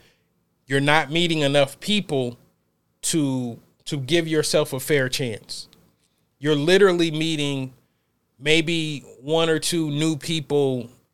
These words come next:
every other month. So therefore, it, it gives you,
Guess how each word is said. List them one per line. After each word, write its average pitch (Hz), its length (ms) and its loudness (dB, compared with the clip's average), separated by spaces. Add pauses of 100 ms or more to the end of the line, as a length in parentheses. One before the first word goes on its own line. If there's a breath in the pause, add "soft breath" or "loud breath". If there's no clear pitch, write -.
every 156 320 4
other 139 200 4
month. 127 400 -2 (580)
So 151 180 2
therefore, 165 720 4
it, 151 260 -2
it 156 120 -2
gives 143 300 0
you, 135 400 -6